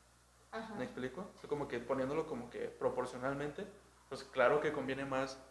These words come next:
Speaker 2: verlo muy difícil y tener un resultado chico, pero sigue siendo mayor a un resultado real y que sea todavía más pequeño.
Speaker 1: Mm, pues igual, ¿eh? Digo, tan siquiera yo sería como un "es mejor que nada".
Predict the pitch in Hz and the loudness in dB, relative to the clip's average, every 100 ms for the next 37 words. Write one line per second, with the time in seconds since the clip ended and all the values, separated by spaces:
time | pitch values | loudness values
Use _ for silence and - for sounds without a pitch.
0 | - - - - - - 139 135 131 143 | -20 -20 -20 -20 -12 2 4 4 2 4
1 | 170 180 180 185 175 190 196 196 - - | 4 4 0 -2 -2 -4 -6 -8 -16 -20
2 | - - - 135 139 139 143 151 139 135 | -20 -16 -8 0 2 2 -2 -2 2 2
3 | 135 143 - 180 180 147 120 131 127 131 | 0 -4 -2 -2 -2 -2 -2 -4 -6 -6
4 | 131 123 131 131 - - - - - 135 | -4 -2 2 4 2 -2 -18 -20 -8 2
5 | 127 131 131 139 135 131 127 127 123 143 | 2 2 0 -2 0 4 6 8 6 4
6 | - - 123 113 131 131 120 110 - 117 | 2 -8 -10 -8 -4 -4 -4 -8 -12 -12
7 | - - - - - - - - - - | -14 -16 -20 -20 -20 -20 -20 -20 -20 -20
8 | 381 403 440 - 403 392 339 262 233 247 | -18 -16 -16 -14 -12 -10 -8 -6 -6 -10
9 | - - - - - - - - 262 262 | -14 -20 -20 -20 -20 -20 -20 -12 -4 0
10 | 233 233 - - - 247 247 240 269 262 | 0 -2 -10 -14 -4 -2 0 2 2 2
11 | 262 269 254 226 226 226 202 202 196 226 | 0 0 0 0 0 0 0 0 -2 -4
12 | 247 - 185 214 220 | -6 -6 -6 -6 -6